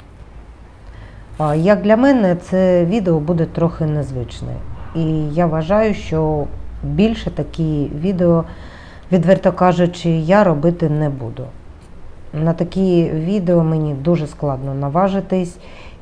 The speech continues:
і я довго вагалась, робити чи ні. Є речі, на які складно мені наважитись та ще зробити.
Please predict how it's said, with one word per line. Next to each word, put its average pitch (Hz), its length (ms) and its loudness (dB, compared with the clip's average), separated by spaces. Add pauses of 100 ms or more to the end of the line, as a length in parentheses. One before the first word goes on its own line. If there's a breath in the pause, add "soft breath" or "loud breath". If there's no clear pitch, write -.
і 160 320 2
я 165 120 2
довго 165 320 2
вагалась, 147 720 -2
робити 180 640 0 (180)
чи 143 240 -4
ні. 110 220 -4 (440 loud breath)
Є 175 140 6
речі, 208 320 2
на 151 80 -2
які 147 520 0
складно 131 540 -2
мені 127 220 -4
наважитись 180 840 -2
та 127 220 -6
ще 147 260 -4
зробити. 120 500 -8